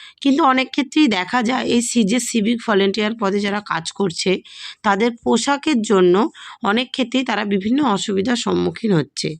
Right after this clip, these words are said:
যার জন্য এই পোশাক পরিবর্তনের ব্যাপারটা কিন্তু ওপর মহলের কর্মকর্তারা খতিয়ে দেখছেন, যাতে করে তাদেরকে একটি সম্মানীয় পোশাক দেওয়া যায়। ওয়েস্ট বেঙ্গল পুলিশ স্টেট ওয়েলফেয়ার কমিটি থেকে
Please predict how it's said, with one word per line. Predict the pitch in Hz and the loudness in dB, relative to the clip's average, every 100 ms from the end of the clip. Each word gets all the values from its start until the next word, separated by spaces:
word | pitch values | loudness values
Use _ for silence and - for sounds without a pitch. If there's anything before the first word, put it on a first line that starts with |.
| _ - - - - | _ -20 -20 -20 -6
যার | 202 226 254 | 0 0 0
জন্য | 247 349 339 349 | 2 6 6 4
এই | 285 269 | 2 -2
পোশাক | 254 262 247 330 359 | 0 0 2 0 0
পরিবর্তনের | 262 220 214 214 220 233 247 | 0 2 4 2 0 0 2
ব্যাপারটা | 196 170 185 190 - 233 311 - - - - | 0 -2 -4 -6 -6 -6 -6 -12 -20 -20 -10
কিন্তু | - 269 262 330 - | -2 0 4 2 2
ওপর | 285 220 277 | -4 -2 2
মহলের | 269 285 285 311 | 4 4 2 0
কর্মকর্তারা | 247 202 214 214 220 247 262 | 2 2 0 0 -4 -2 -4
খতিয়ে | - 190 190 233 | -2 -2 0 0
দেখছেন, | 185 185 - 285 330 | 2 -2 -2 -2 0
যাতে | 196 190 262 | -2 -4 -6
করে | 294 269 | -2 -4
তাদেরকে | 269 185 180 214 262 | -2 -2 -2 -2 -6
একটি | 247 262 | -6 -6
সম্মানীয় | - 180 185 196 247 | -2 0 2 2 -2
পোশাক | 240 185 226 208 | -4 -6 -4 -4
দেওয়া | 196 196 202 | -2 -2 -2
যায়। | 262 302 _ _ _ | -4 -4 _ _ _
ওয়েস্ট | 247 247 294 - | 0 2 0 0
বেঙ্গল | 370 359 381 381 | 4 6 6 2
পুলিশ | - 277 269 320 339 | 0 2 6 4 2
স্টেট | - - 277 - | -2 2 2 0
ওয়েলফেয়ার | - 226 220 220 247 233 | 0 2 4 2 0 0
কমিটি | 240 196 202 254 | 2 2 4 2
থেকে | 240 240 233 | 2 0 2